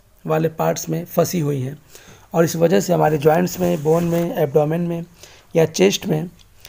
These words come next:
ये दर्द क्रिएट करती हैं। इसके अलावा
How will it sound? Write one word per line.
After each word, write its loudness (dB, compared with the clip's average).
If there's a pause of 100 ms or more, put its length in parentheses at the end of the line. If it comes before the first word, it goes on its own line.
(200)
ये 4
दर्द 4
क्रिएट 0
करती -8
हैं। -10 (1300)
इसके 0
अलावा 0